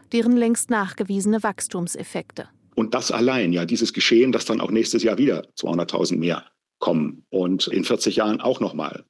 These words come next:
Speaker 2: zweihunderttausend mehr kommen. Das ist genau eigentlich der Unterschied zu der statischen Perspektive, die bei Bernd Raffelhüschen am Ende rauskommt.
Speaker 1: Trotz aller Differenzen, an mindestens einer Stelle sind sich die beiden Ökonomen dann doch einig.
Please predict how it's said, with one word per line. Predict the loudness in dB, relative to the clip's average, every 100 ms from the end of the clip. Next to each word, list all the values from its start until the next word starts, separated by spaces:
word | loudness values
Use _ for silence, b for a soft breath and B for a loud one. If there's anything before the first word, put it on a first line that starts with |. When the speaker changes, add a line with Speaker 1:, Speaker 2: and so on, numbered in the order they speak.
| -8
Speaker 2:
zweihunderttausend | -4 -2 -2 -4 -4 -6 -4
mehr | 0 0 0
kommen. | -4 -4 -6 B B B B
Das | -4 -2
ist | 0
genau | 0 2 0
eigentlich | 2 0
der | 0
Unterschied | -2 -2 0 0
zu | 0
der | -2 0
statischen | 0 -2 -2 -4 -2
Perspektive, | -4 -2 -4 -2 0 0 -2 B B B _
die | -2
bei | 0 0
Bernd | -2 -4
Raffelhüschen | -4 -2 -2 -2 -4
am | -6
Ende | -6 -4
rauskommt. | -4 -4 -6 -8
Speaker 1:
Trotz | -4 -2 -2
aller | -4 -2
Differenzen, | -2 -2 -2 -2 -6 -6 -6
an | 0 4
mindestens | 4 2 2 -2 0
einer | 2 4 2
Stelle | 0 0 2
sind | 2 0
sich | 0
die | -2
beiden | -2 -2 0
Ökonomen | -2 -2 2 2 2 0
dann | 0 0
doch | 0 -4
einig. | -6 -6 -6 -12 -20